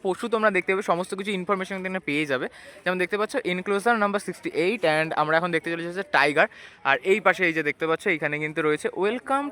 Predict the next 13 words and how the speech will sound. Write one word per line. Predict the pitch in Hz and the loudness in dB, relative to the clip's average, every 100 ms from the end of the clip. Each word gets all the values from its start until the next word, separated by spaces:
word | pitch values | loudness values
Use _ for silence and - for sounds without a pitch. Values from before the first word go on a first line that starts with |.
| - | -4
to | 233 240 - | -4 -2 2
Tiger | 143 139 147 165 165 143 | 2 2 2 2 2 2
Den"। | 139 120 120 | 2 0 -2
তো | 156 | 0
আমরা | 147 156 | 2 2
এখন | 165 180 | 2 2
হচ্ছে, | 180 - 226 | -4 -2 -4
আহ, | - - - - 139 | -4 -12 -20 -2 0
বাঘ | 131 131 123 202 | 4 6 6 4
দর্শনের | 196 220 208 220 220 | 4 2 4 2 0
জন্য | 202 208 | 0 0
এগিয়ে | 208 180 202 | 0 0 0
যাব। | 202 233 | 2 4